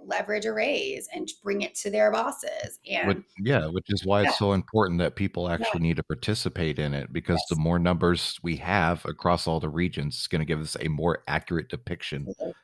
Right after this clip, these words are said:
Speaker 2: of what the, you know, the median pay is gonna be.
Speaker 1: Yes.
Speaker 2: Um, I know you had a great showing this last one, but
Speaker 1: Yeah.
Speaker 2: I mean, we need to challenge the field. Is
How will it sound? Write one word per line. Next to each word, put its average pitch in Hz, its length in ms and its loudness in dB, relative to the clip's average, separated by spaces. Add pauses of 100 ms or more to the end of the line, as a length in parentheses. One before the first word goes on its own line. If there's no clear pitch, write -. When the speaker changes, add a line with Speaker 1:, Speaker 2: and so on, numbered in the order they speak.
(220)
Speaker 2:
of 80 160 0
what 82 240 2
the, 76 120 -2 (120)
you 87 120 0
know, 73 140 0
the 80 120 0
median 80 580 2 (120)
pay 78 200 0
is 73 120 0
gonna 73 200 0
be. 73 380 -2 (440)
Speaker 1:
Yes. 196 240 2
Speaker 2:
Um, 71 540 2 (180)
I 87 60 2
know 92 140 4
you 101 120 4
had 104 140 4
a - 20 2
great 87 260 2
showing 87 420 2
this 82 200 -2
last 90 320 2
one, 73 380 -2
but 80 260 2 (140)
Speaker 1:
Yeah. - 80 -8 (840)
Speaker 2:
I 85 60 2
mean, 80 340 2
we 80 140 -2
need 82 180 0
to 80 80 -4
challenge 87 540 0
the 82 80 -4
field. 87 420 2
Is 73 360 -6